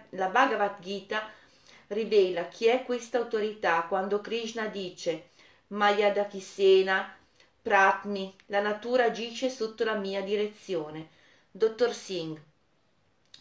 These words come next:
Darwin afferma inoltre che le differenti specie non sono, non furono create simultaneamente, ma apparvero gradualmente, secondo un processo di evoluzione. Srila Prabhupada,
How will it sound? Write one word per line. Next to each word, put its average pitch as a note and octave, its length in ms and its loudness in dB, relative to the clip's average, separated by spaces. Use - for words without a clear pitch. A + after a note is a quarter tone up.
Darwin A3+ 500 6
afferma G3+ 480 0
inoltre G3+ 480 -4
che G3+ 100 -6
le F3 120 -4
differenti G3 640 -4
specie F3 800 -8
non G#3+ 180 -6
sono, A#3+ 280 -6
non G3 140 -6
furono A3+ 400 0
create G3 460 2
simultaneamente, F3+ 1160 -6
ma G#3+ 180 0
apparvero G#3+ 640 0
gradualmente, F#3+ 840 -2
secondo G3 480 -6
un F#3+ 80 -8
processo G#3 560 -2
di F#3+ 120 -4
evoluzione. F3 880 -8
Srila A#3 460 0
Prabhupada, F3+ 800 -2